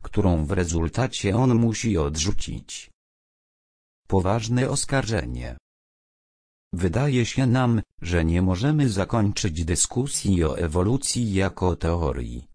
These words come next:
mówiącej, że człowiek rozwinął się z niższych zwierząt, bez jej poważnego oskarżenia.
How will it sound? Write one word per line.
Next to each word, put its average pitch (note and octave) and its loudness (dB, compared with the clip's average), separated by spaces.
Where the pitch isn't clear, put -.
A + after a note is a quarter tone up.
mówiącej, G2 2
że D#2 0
człowiek A#2+ 0
rozwinął A2 2
się F2 -2
z D2 -2
niższych D#2+ 0
zwierząt, E2 -2
bez D#2 -2
jej E2+ -2
poważnego F#2 0
oskarżenia. D#2 -2